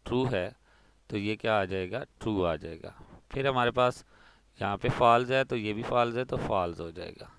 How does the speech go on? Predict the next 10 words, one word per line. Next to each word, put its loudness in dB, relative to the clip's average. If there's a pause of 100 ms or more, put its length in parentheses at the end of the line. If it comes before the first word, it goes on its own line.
(180)
ठीक -2
है 4
जी। -6 (560)
तो 6
ये -2
तो 2
हमारे 2
पास 2
था 4
जी -6